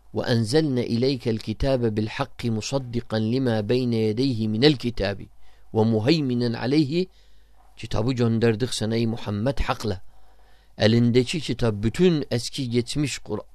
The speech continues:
Allah'ın kitaplarının üzerine hakim kılmıştır. Onları nesk etmiş. "Fahkum beynehum bima enzelallah." Allah'ın indirdiğiyle hükmele insanların arasında.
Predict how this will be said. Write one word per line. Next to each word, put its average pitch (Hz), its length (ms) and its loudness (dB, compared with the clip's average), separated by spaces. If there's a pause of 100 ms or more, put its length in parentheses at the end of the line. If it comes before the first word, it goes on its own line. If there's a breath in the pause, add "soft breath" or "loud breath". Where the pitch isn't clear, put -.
(160)
Allah'ın 110 380 0
kitaplarının 117 580 0
üzerine 117 340 0
hakim 110 440 -4
kılmıştır. 92 540 -10 (220 soft breath)
Onları 110 360 2
nesk 123 240 0
etmiş. - 440 -12 (360 soft breath)
"Fahkum 120 460 0
beynehum 117 500 2 (640 soft breath)
bima 127 220 4
enzelallah." 95 680 0 (1040)
Allah'ın 101 560 -2 (140)
indirdiğiyle 117 840 2
hükmele 120 680 0 (360)
insanların 104 600 0
arasında. 87 520 -6